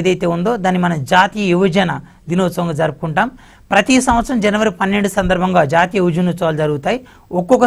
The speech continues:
సంవత్సరం ఒక్కొక్క నగరంలో జరుగుతాయి. రెండు వేల పద్దెనిమిదిలో ఏ సం-, ఏ నగరంలో జరిగినాయని అడిగాడు రాజస్థాన్లో జైపూర్లో జరిగినాయి. నెక్స్ట్ వన్, ప్యాసింజర్ రైలుకు ఎప్పటిలోగా బయో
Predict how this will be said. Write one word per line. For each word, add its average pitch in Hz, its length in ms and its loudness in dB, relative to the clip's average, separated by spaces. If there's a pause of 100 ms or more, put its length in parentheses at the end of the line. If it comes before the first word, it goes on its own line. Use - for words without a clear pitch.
సంవత్సరం 220 400 0
ఒక్కొక్క 190 300 -2 (140)
నగరంలో 175 400 0
జరుగుతాయి. 151 460 0
రెండు 196 180 0
వేల 208 100 2 (120)
పద్దెనిమిదిలో 180 440 0
ఏ - 80 -2
సం-, 175 180 -10
ఏ 175 200 0
నగరంలో 160 360 -2
జరిగినాయని 147 440 -4
అడిగాడు 135 320 -4 (500)
రాజస్థాన్లో 170 600 -2
జైపూర్లో 143 420 -6
జరిగినాయి. 120 320 -12 (680)
నెక్స్ట్ 170 260 -4
వన్, 127 120 -8 (880)
ప్యాసింజర్ 240 720 4
రైలుకు 190 440 0 (280)
ఎప్పటిలోగా 202 720 2 (480)
బయో 226 260 4